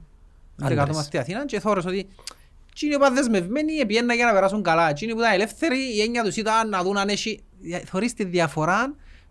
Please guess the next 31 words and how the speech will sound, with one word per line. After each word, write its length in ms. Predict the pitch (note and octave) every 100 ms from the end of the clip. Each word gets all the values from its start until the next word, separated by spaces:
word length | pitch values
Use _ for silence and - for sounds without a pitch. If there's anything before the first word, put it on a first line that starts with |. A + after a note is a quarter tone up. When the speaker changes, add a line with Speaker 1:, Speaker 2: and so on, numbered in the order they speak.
| -
Speaker 1:
των 360 | E3 D#3+ D#3+ -
θέλω, 440 | - F#3+ G#3 E3+
ας 200 | B2 -
πούμε, 380 | - A#2+ B2 F#3 B3 - -
ανάλογα 400 | F3 G3 A#3 A#3+
με 120 | B3
τις 160 | B3 -
συνθήκες 420 | - - G3+ A3
του 100 | -
καθενός. 460 | D#3+ E3 E3+ E3+ C#3+
Speaker 2:
Εντάξει, 380 | D3+ D3+ - A#2+
ρε. 280 | A#2 A#2 - - - - - - - - -
Να 220 | C#3+ D3 C#3+
είμαστε 300 | G#3 D#3 F#3+
ειλικρινείς, 640 | F#3+ G3 C#3 G#2 G2 -
σε 160 | - D3+
όλους 260 | C#3+ G3
αρέσκει 400 | F#3 C3+ A2 -
το 200 | G#2 G2+ F#2
φλερτ. 500 | - G#2 F2+ - - - - - - - - - - - - - - - - - - - -
Το 100 | A2
θέμα 300 | B2+ C#3 C#3+
είναι 360 | D3+ D#3 D3 C#3+ - - - -
να 280 | B2 B2 C#3
που 160 | A2
κάμεις, 800 | - B2 C3 B2 G#2+ G2 F#2 - - - -
αν 280 | B2 A#2+
κάτσει 400 | A2+ B2 - -
η 40 | A2+
φάση. 500 | - F#2+ - - - - - -
Speaker 1:
Μμ. 240 | C#3+ B2+